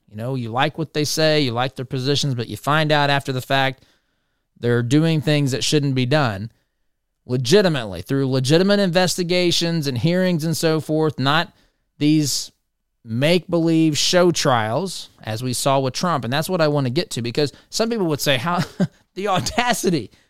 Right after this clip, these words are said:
just Trump's the person. Trump, Todd, you should, you should a hundred percent agree that this guy's got to go." Again, I just, I go through,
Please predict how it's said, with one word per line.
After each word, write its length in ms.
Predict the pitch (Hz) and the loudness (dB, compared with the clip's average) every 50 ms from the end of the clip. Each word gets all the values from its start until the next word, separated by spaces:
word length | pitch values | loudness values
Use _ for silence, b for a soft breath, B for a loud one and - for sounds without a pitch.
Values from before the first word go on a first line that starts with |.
| b b b - | b b b -10
just 280 | - 147 123 - - | -8 -8 -8 -8 -6
Trump's 360 | - - 226 262 262 214 - | -4 -4 -2 -2 -2 -4 -4
the 100 | - 233 | -4 -4
person. 440 | 202 - 226 226 220 - - 135 117 | -2 0 2 2 2 2 0 -4 -4
Trump, 340 | - - 240 285 277 277 - | -4 -4 -4 -4 -6 -8 -4
Todd, 320 | - - 269 269 254 254 | -2 -2 -2 -2 -2 -4
you 100 | 247 233 | -4 -2
should, 320 | 196 - 190 160 147 143 - _ _ _ _ _ _ _ _ _ _ _ | -2 0 -2 -2 -4 -6 -12 _ _ _ _ _ _ _ _ _ _ _
you 100 | - 175 | -10 -8
should 340 | - - 185 170 156 147 - _ _ _ _ _ - | -6 -6 -6 -6 -8 -10 -12 _ _ _ _ _ -4
a 40 | 135 | 0
hundred 320 | 165 233 269 277 247 220 | 2 2 2 2 0 0
percent 340 | 208 190 - - 202 185 175 | -2 -2 -2 0 0 0 -2
agree 220 | 160 147 160 160 | 0 0 0 0
that 100 | 151 131 | 0 0
this 180 | 143 143 - - | 0 -2 -2 -2
guy's 360 | - 147 135 135 135 120 117 | -2 -2 0 0 -2 -2 -4
got 240 | 127 131 113 - - | -4 -6 -6 -6 -8
to 100 | 123 117 | -6 -6
go." 320 | 110 110 92 67 - - _ _ _ _ _ _ _ _ _ _ _ _ _ _ _ _ _ _ _ _ _ _ _ | -6 -6 -8 -10 -14 -18 _ _ _ _ _ _ _ _ _ _ _ _ _ _ _ _ _ _ _ _ _ _ _
Again, 320 | - 151 175 247 262 247 208 - | -4 0 2 2 2 2 2 0
I 120 | 147 165 | 0 0
just, 280 | 156 180 208 - - - | 2 2 0 -2 -2 -2
I 120 | 143 151 | -2 -2
go 180 | 165 190 196 185 | 0 2 0 0
through, 540 | 180 - 202 220 226 202 170 151 147 147 | 0 -2 -2 2 4 4 4 4 4 2